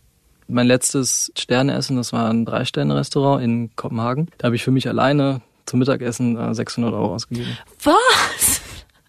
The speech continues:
Speaker 1: Ja.
Speaker 2: Sechshundert Euro für ein Mittagessen?
Speaker 1: Ja.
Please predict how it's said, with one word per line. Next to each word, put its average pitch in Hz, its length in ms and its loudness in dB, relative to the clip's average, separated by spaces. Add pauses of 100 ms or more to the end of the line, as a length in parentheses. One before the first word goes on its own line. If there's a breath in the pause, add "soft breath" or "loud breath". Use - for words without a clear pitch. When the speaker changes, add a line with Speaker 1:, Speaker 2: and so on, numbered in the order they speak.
(320 loud breath)
Speaker 1:
Ja. 117 120 4 (300 loud breath)
Speaker 2:
Sechshundert 285 640 0
Euro 294 240 4
für - 160 -4
ein 165 180 0
Mittagessen? 175 960 -2
Speaker 1:
Ja. - 500 -18